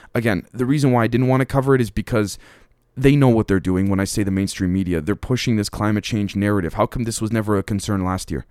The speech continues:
or the year before? And if it was, how come it wasn't brought to the front page of the B B C or the New York Times like it is now? You see what I'm saying? So that's the reason why I take issues with that. Again, co-, consistency. They, they haven't been covering things the way they have pertaining to the climate.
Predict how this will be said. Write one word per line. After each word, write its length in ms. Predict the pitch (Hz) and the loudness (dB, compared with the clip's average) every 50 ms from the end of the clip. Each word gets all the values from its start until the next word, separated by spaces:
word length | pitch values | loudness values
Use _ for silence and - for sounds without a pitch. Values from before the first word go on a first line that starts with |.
| _ _ - | _ _ -8
or 100 | - 98 | -6 -4
the 120 | 95 95 101 | -2 -2 0
year 100 | 98 104 | -2 -2
before? 420 | 85 - - - 98 92 73 - - - - - | -2 -4 -8 -4 -4 -4 -4 -4 -10 -20 -12 -2
And 120 | - 131 127 | 0 0 2
if 80 | - | 2
it 120 | 123 113 139 | 0 0 2
was, 340 | 180 190 170 135 135 - - - - | 4 4 2 2 0 -4 -12 -14 -4
how 120 | - 135 135 | 0 0 2
come 160 | - 143 135 | 2 2 0
it 60 | 131 | 2
wasn't 280 | 123 127 127 131 120 110 | 2 2 2 2 2 2
brought 180 | 123 123 123 | 2 2 2
to 80 | - 123 | 0 -2
the 80 | 113 | -4
front 260 | - - 127 120 107 - | -4 -2 -2 -2 0 0
page 280 | - 120 117 113 - | 0 -2 -2 -2 -4
of 100 | 104 98 | -4 -4
the 80 | 101 90 | -4 -2
B 140 | 110 107 104 | -2 -2 -2
B 120 | 101 104 | -2 -4
C 360 | - - - 110 107 104 - - - - | -4 -4 -4 -4 -4 -4 -4 -8 -10 -4
or 100 | - 107 | -2 0
the 80 | 113 113 | 2 2
New 80 | 107 107 | 2 2
York 180 | 107 104 - | 2 0 0
Times 300 | - - 113 104 104 98 | -2 -2 -2 -2 -2 -2
like 120 | 101 92 - | -4 -6 -4
it 80 | 98 | -4
is 140 | 98 90 82 | -4 -4 -4
now? 240 | 92 92 82 76 - _ _ _ _ _ _ - | -4 -4 -4 -6 -8 _ _ _ _ _ _ -8
You 120 | - 101 | -8 -6
see 120 | - 123 | -2 0
what 120 | 123 127 123 | 0 2 0
I'm 80 | 113 | 0
saying? 300 | - - 101 98 104 107 - - _ - | -2 -4 -4 -4 -4 -6 -8 -14 _ -14
So 320 | - - 113 107 101 - _ _ _ _ _ _ _ _ _ _ _ _ _ _ _ _ _ _ _ - | -6 -2 0 0 0 0 _ _ _ _ _ _ _ _ _ _ _ _ _ _ _ _ _ _ _ -8
that's 280 | - 123 123 120 - | -2 -2 -2 -2 -2
the 100 | - 135 | -4 0
reason 280 | 139 131 117 117 117 113 | 0 0 0 0 0 0
why 140 | 110 107 104 | 0 0 0
I 40 | |
take 240 | 101 - - 104 - | -2 -2 -4 -4 -4
issues 300 | 98 92 - 92 85 82 | -6 -8 -6 -8 -10 -8
with 140 | 85 80 - | -8 -8 -8
that. 160 | 80 69 - _ _ _ _ - | -8 -10 -10 _ _ _ _ -4
Again, 320 | - - 101 104 104 98 | -4 -2 0 0 -2 -2
co-, 180 | - - 117 - - - | -2 -4 -6 -6 -6 -4
consistency. 720 | - 127 117 - 151 143 - - 104 - - 85 76 - - _ _ _ - | -4 -4 -2 -2 -4 -4 -4 -4 -6 -6 -6 -8 -8 -10 -12 _ _ _ -4
They, 140 | - 127 120 | 2 2 2
they 120 | 107 131 | 4 4
haven't 220 | 131 139 135 135 123 | 2 2 0 0 0
been 160 | 127 117 107 | 0 0 0
covering 360 | - 135 131 123 123 113 107 | 0 0 0 0 0 -2 -2
things 300 | - - 107 101 98 - | -2 -2 -2 -2 -2 -2
the 60 | 104 | -2
way 120 | 101 101 101 | -2 -2 -2
they 140 | 90 98 90 | -2 -2 -4
have 200 | 95 95 92 - | -4 -6 -6 -6
pertaining 380 | 101 98 - 113 104 101 95 | -8 -6 -4 -4 -4 -4 -4
to 80 | - 87 | -6 -10
the 80 | 101 | -12
climate. 440 | - - - 101 98 98 92 82 - | -10 -6 -4 -4 -2 -2 -2 -4 -6